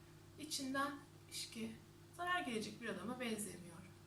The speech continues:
Arkadaş olayım bari. Beraber yürürüz yollarda." "Tamam," demiş çocuk. "Arkadaş olalım. Beraber yürüyelim yollarda." Arkadaş olmuşlar. Uzak diyarlara gitmek üzere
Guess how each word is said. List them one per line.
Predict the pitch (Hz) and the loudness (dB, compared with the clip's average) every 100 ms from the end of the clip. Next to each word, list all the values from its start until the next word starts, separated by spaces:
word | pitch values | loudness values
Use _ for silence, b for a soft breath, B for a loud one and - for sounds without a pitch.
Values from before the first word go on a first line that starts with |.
| - | 4
Arkadaş | 359 370 330 262 - | 6 8 4 2 2
olayım | 185 175 170 170 | 0 0 -4 -2
bari. | 170 165 190 - - - | 0 0 -4 -8 -6 2
Beraber | 349 311 285 254 214 | 6 8 8 8 6
yürürüz | 180 165 - - | 4 -2 -4 -6
yollarda." | - - - - - - - - - - - - B B - | -6 -8 -10 -12 -14 -14 -14 -16 -16 -14 -14 -12 B B 2
"Tamam," | 403 415 392 | 8 10 10
demiş | 269 208 - | 8 4 4
çocuk. | 202 190 - - - - - | 2 -2 -4 -10 -14 0 10
"Arkadaş | 302 302 311 311 - | 10 10 4 4 4
olalım. | 214 170 151 - - - | 4 0 -2 -10 -10 2
Beraber | 311 311 294 285 269 | 8 10 10 10 8
yürüyelim | 220 185 175 170 | 8 6 4 -2
yollarda." | 170 - - - - - - - - - - - | -4 -2 -4 -6 -12 -14 -14 -14 -16 -16 -8 6
Arkadaş | 320 330 285 269 254 | 8 8 0 -2 0
olmuşlar. | 226 202 202 - - - - - B B B - | 0 -2 -2 -4 -6 -8 -10 -14 B B B 4
Uzak | 370 381 381 | 10 10 10
diyarlara | 208 185 170 185 | 4 2 2 -2
gitmek | 214 294 311 302 247 | -2 -4 -6 -8 -6
üzere | 196 160 151 254 277 | -4 -2 2 4 2